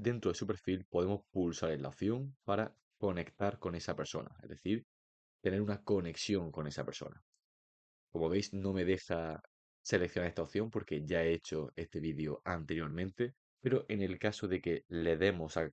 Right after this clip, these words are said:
conectar y ponga pendiente, es decir, que está mandada la solicitud, para ver estas solicitudes es muy fácil.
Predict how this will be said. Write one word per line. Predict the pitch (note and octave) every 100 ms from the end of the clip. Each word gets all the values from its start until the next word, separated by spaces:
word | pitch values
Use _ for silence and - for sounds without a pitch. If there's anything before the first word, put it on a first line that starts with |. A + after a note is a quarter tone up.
| -
conectar | F2 D#2 - F#2 -
y | -
ponga | E2 G2 E2 D2+ -
pendiente, | D2+ C#2+ D2 G#2 A2 D#3 E3
es | F2+
decir, | F2+ E2
que | -
está | - F2+
mandada | F2 E2+ E2+ E2 D#2
la | D#2 D2
solicitud, | - D#2+ C#2+ C#2+ - A#2 - _ _ _ _
para | - F2+
ver | G2+
estas | A2 A2
solicitudes | - G2+ F2 F2+ G2+ G2 -
es | F#2+ -
muy | F2 F2+ E2+
fácil. | - C#3+ - -